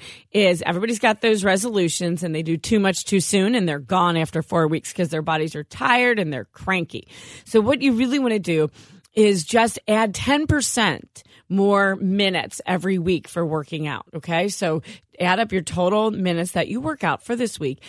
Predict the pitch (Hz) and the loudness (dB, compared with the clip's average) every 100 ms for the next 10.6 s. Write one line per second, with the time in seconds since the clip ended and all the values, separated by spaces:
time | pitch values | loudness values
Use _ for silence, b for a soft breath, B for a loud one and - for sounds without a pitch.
0 | B - 214 269 320 - 214 185 190 151 | B 0 2 2 -2 -2 -2 -2 -4 -2
1 | 175 202 208 208 180 160 254 240 208 - | -4 -2 -2 -2 -4 -4 -4 -4 -4 -4
2 | 208 202 175 - 160 160 156 139 156 139 | -2 -2 -4 -6 -8 -6 -6 -6 -6 -8
3 | 151 143 151 - - 165 170 160 151 160 | -8 -8 -10 -8 -4 -2 -2 -4 -4 -4
4 | 151 151 147 143 117 104 - 160 151 - | -2 -2 -4 -6 -8 -10 -10 -6 -6 -4
5 | 156 139 B B 175 - 170 170 156 160 | -4 -6 B B -10 -6 -4 -4 -2 -4
6 | 151 143 143 143 139 - b b b 214 | -2 -4 -4 -6 -6 -8 b b b 0
7 | 370 494 294 - 170 147 160 151 151 - | 2 2 0 0 0 0 0 0 0 0
8 | 165 - - 262 254 208 247 214 - - | -2 -2 -6 -6 -4 -4 -2 -4 -4 -2
9 | 240 277 190 156 165 226 - 247 165 139 | 0 2 0 0 0 -2 -4 -4 -2 -4
10 | - 151 - 143 165 | -8 -10 -6 -4 -4